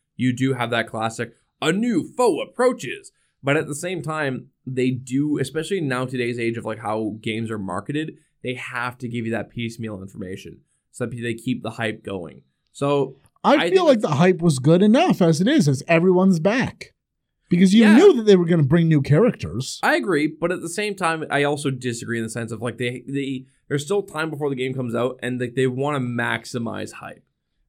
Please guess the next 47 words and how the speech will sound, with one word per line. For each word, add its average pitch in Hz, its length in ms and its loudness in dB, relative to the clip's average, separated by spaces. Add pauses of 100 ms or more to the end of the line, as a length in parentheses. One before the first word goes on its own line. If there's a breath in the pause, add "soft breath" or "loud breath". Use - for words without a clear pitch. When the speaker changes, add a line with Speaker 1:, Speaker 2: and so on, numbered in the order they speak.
Speaker 2:
I 170 100 -6
Speaker 1:
Like, 139 160 2
Speaker 2:
guess, 101 540 -4
Speaker 1:
the 139 100 -4
people 185 240 0
Speaker 2:
but 185 40 0
Speaker 1:
already 165 180 0
hooked 135 260 -2
are 131 60 -2
already 117 200 -2
hooked, 113 260 -10
but 117 60 -8
they're 117 80 -6
trying 139 120 -4
to 139 60 -4
get, 131 100 -4
like, 120 120 -6
that 110 200 -8
last 120 400 -4
little 120 180 -4
bit 117 200 -4
who's, 117 200 -4
like, 107 140 -6
maybe, 113 340 -4
like, 110 140 -6
going, 107 300 -8 (340)
"Oh, 135 460 0 (180)
hey, 131 220 -2
maybe, 175 500 -2
maybe 185 240 -8
not." 120 260 -10 (240)
And 147 140 0
Speaker 2:
You 185 80 10
Speaker 1:
then 214 80 10
Speaker 2:
know 202 60 12
Speaker 1:
they 202 60 12
Speaker 2:
what? 220 140 8
They 208 120 8
don't 226 200 4
have 160 360 2
Simon 165 400 6
Belmont, 143 480 4
so 143 80 2
I'm 151 100 4
not 165 140 6
gonna 139 160 4
play 143 260 4